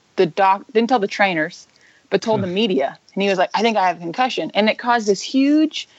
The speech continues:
Speaker 1: stir of nonsense.
Speaker 2: Hmm.
Speaker 1: And so, um,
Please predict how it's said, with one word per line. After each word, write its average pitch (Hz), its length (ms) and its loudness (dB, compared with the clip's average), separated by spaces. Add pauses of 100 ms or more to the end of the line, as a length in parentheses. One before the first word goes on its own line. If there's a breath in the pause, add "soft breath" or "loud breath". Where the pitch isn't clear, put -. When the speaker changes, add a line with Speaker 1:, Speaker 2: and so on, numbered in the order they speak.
Speaker 1:
stir 202 800 0
of 175 340 0 (380)
nonsense. 202 640 0
Speaker 2:
Hmm. - 80 -4
Speaker 1:
And 196 120 0
so, 196 340 2 (460 loud breath)
um, 175 560 2